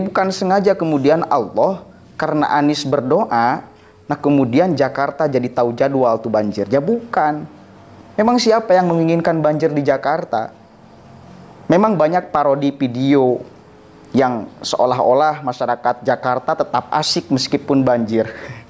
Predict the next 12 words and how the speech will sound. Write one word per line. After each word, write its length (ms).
Dan 160
saya 240
akan 240
tampilkan 480
lucu-lucu 400
sekali. 480
Artinya 480
bahwa 640
yang 480
bisa 240
bersyukur 560
itu 560